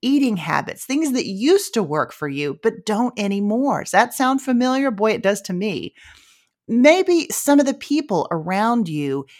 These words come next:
have had trouble understanding the changes that you're going through, and that can make it difficult, uh, in navigating those relationships.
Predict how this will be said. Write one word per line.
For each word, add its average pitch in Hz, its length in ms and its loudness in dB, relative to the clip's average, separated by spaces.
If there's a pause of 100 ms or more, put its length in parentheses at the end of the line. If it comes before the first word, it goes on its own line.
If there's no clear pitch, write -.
(200)
have 233 180 -2
had 240 320 -2
trouble 226 500 -2
understanding 208 1120 -2
the 180 80 -4
changes 311 480 -2
that - 80 -4
you're 170 100 -4
going 262 400 0
through, 165 380 -2 (480)
and 226 220 2
that 233 340 -4
can 220 200 0
make 180 220 0
it - 220 -6
difficult, - 680 -4 (280)
uh, 190 160 2
in 196 180 0
navigating 190 560 2
those 170 260 0
relationships. 170 920 -8